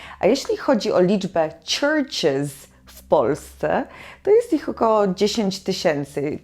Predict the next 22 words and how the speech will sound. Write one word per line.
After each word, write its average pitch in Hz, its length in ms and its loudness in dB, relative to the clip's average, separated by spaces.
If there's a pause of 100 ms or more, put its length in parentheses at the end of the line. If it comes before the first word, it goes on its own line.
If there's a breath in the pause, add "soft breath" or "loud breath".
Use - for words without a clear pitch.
tak, 156 140 -4
dziesięć 185 300 -4
tysięcy 160 420 -4
parafii - 520 -4
właśnie. - 440 -12 (600 loud breath)
Christians 269 760 0 (280 loud breath)
świętują 170 840 -2 (300 loud breath)
święta 151 420 -2
Bożego 151 320 -2
Narodzenia 180 880 0
oraz 156 340 -4
święta 151 480 -4
wielkanocne, 156 1000 -4 (320 loud breath)
a 147 80 -2
jeżeli 185 320 0
chodzi 190 480 -4
o 156 200 -6
książkę, - 840 -2 (180)
Christians 180 760 0 (360)
czytają 165 580 -2 (280)
The 185 100 2
Bible. 156 680 0